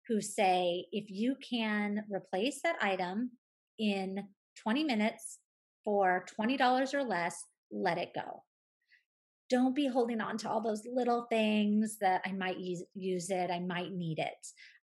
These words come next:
Um, it is much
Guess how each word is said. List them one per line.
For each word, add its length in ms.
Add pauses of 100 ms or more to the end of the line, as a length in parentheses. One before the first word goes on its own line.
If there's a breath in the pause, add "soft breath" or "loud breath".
Um, 680 (1200)
it 360
is 340
much 800